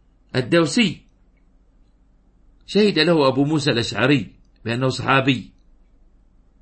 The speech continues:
كما في الحديث الذي رواه أحمد في المسند وغيره وأبو نعيم بسند صحيح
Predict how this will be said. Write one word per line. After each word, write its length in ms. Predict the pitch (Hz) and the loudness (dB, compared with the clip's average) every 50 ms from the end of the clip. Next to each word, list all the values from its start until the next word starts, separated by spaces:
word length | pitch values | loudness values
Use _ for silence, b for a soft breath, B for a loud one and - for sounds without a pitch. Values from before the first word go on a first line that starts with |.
| _ _ _ _ _ _ _ _ _ _ _ _ _ _ _ _ _ _ _ _ _ _ _ _ _ _ _ _ _ _ _ _ - | _ _ _ _ _ _ _ _ _ _ _ _ _ _ _ _ _ _ _ _ _ _ _ _ _ _ _ _ _ _ _ _ -12
كما 200 | - 90 101 101 | -8 -4 -4 -4
في 60 | 92 | -4
الحديث 360 | - - 117 113 131 143 123 | -2 -4 -2 2 2 2 2
الذي 280 | 117 104 107 98 101 113 | 0 -2 0 0 0 0
رواه 380 | 104 104 98 98 98 95 120 | 0 0 0 0 0 0 0
أحمد 460 | 123 120 127 131 135 135 135 - - - _ _ _ _ _ _ _ _ _ _ _ _ _ _ _ _ _ _ _ _ - | -2 -2 0 0 0 0 -2 -4 -16 -20 _ _ _ _ _ _ _ _ _ _ _ _ _ _ _ _ _ _ _ _ -14
في 80 | - | -10
المسند 540 | - 95 113 139 139 151 160 165 165 - - - - - - _ _ _ _ _ _ _ _ _ _ _ _ _ _ _ _ _ _ _ - | -6 -2 0 0 0 0 0 0 0 -2 -4 -12 -16 -18 -18 _ _ _ _ _ _ _ _ _ _ _ _ _ _ _ _ _ _ _ -6
وغيره 760 | 113 117 120 151 180 196 196 190 185 175 175 151 123 - - _ _ _ _ _ _ _ _ _ _ - | -4 -2 2 4 4 6 6 6 4 4 2 2 0 -4 -10 _ _ _ _ _ _ _ _ _ _ -10
وأبو 300 | - 104 98 95 110 113 | -8 -6 -4 -2 -2 0
نعيم 500 | 107 107 101 117 165 180 175 151 143 - _ _ _ _ _ _ _ _ _ _ - | 0 0 2 2 2 2 2 0 -4 -10 _ _ _ _ _ _ _ _ _ _ -14
بسند 400 | 98 - 120 120 131 135 123 131 | -8 -6 -4 -2 -2 -2 -2 -2
صحيح 640 | 127 - - 127 120 160 196 196 156 123 - - | -4 -2 -2 -2 0 2 2 0 0 -2 -6 -16